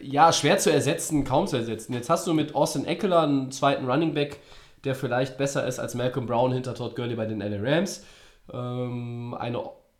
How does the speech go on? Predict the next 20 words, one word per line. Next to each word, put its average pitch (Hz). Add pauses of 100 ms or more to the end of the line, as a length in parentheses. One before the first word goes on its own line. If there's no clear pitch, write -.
(180)
ein 120
Quarterback, 147
der 139
natürlich 135
auch 127
mal 131
noch 120
deutlich 135
erfahrener 131
ist. 135
Phillip 113
Rivers, 127
ähm, 117
kommen 123
wir -
ja 110
gleich 117
drauf 113
zu -
sprechen. 120